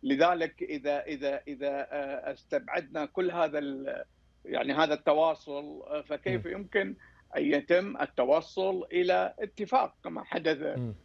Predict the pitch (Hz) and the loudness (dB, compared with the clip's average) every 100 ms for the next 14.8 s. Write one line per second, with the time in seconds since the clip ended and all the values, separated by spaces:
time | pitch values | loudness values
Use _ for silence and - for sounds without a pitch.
0 | - 131 120 156 147 - 151 147 143 139 | -16 0 6 6 6 2 0 2 2 2
1 | 156 147 208 160 143 123 - 147 120 131 | 0 4 2 2 -2 0 -8 -8 -4 -4
2 | - 131 139 127 131 139 120 - - _ | 0 0 2 0 0 0 -2 -6 -20 _
3 | 143 156 165 185 185 202 202 220 247 - | 2 4 4 2 2 2 2 -2 -2 -10
4 | - 190 190 190 180 180 170 165 170 185 | -8 -4 -4 -4 -6 -8 -8 -6 -6 -6
5 | 196 240 _ _ - 294 - - - 170 | -8 -18 _ _ -12 -6 -6 -6 -2 0
6 | 180 180 - - - 160 220 220 208 - | 4 2 0 -16 -8 0 0 0 -6 -4
7 | 233 233 196 - - 147 - 147 143 151 | -2 -2 -4 -6 -10 -8 -6 -8 -2 0
8 | 143 139 _ _ _ - 170 151 - 165 | 0 0 _ _ _ -4 0 0 2 4
9 | 165 147 170 156 151 147 147 139 139 - | 2 4 4 4 4 4 4 2 -2 -4
10 | 139 151 220 185 - 131 139 151 147 151 | -6 -4 -2 -4 -6 -6 -4 -4 -4 -8
11 | _ _ _ 147 139 214 233 226 208 190 | _ _ _ -6 -4 2 2 2 -2 -2
12 | - 160 156 147 147 - 160 165 151 120 | -4 -4 0 4 4 2 0 0 0 -6
13 | 120 123 - 135 143 - _ _ - 156 | -6 -10 -6 -6 -6 -8 _ _ -4 -4
14 | - 175 175 175 180 165 170 | 0 -2 2 4 4 4 2